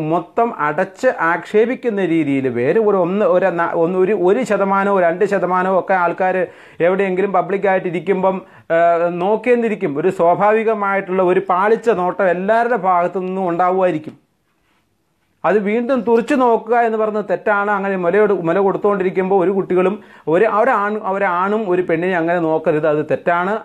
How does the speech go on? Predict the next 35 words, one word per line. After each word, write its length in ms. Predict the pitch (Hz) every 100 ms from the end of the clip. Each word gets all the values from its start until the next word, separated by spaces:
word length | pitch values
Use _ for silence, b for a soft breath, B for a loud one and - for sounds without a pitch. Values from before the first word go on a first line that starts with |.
| 156
ആ 20 | 165
കൊച്ചിനും 340 | 170 165 269 254
അത് 80 | 208
മോശമാണ്. 300 | 190 180 180 170
ആ 20 |
കൊച്ചിൻ്റെ, 380 | 165 190 190 202 196 -
പിന്നെ, 320 | 165 165 170 170 160 165
ഏഹ്, 180 | 165 170 156
ഭക്ഷണമാണ് 500 | 165 214 214 185 165
അത്, 80 | 170 156
അത് 80 | 175
കഴിച്ചുകൊണ്ടിരിക്കുന്നത്. 600 | 160 160 180 147 143 156
അവിടെ 100 | 170 156
നോക്കേണ്ട 260 | 156 175 151
കാര്യം 220 | 147 165 170
ഒരാണുങ്ങൾക്കും 440 | 160 156 147 147 127
ഇല്ല. 100 | 120 - b b b b
ഇനി 100 | 165 202 196
ഏതെങ്കിലും 460 | 240 262 254 247 254 240
രീതിയിൽ, 320 | 240 240 233 226 214 B B 165
ഏഹ്, 120 | 180 180
പിന്നെ, 200 | 180 180 180 175 170
മ-, 80 | 175 180 175
പിന്നെ, 340 | 175 170 170 165 165 165 175
ഒരു 160 | 208 262 226
രീതിയിലുള്ള 460 | 220 220 214 208 202 196
സ്പിരിച്വാലിറ്റിയും 720 | 190 170 214 202 202 214 190
വിദ്യാഭ്യാസവും 640 | 170 185 190 196 190 202 190
കിട്ടാതെ 360 | 170 185 180 175
കള്ളും 240 | 175 202 196
കഞ്ചാവും 300 | 170 185 202
കുടിച്ചുകൊണ്ട് 320 | 180 165 196 190
നടക്കുന്ന 300 | 170 196 185 185
ആൾക്കാരുടെ, 500 | 180 180 190 185 185 180 180 B B 160
ഏഹ്, 240 | 170 165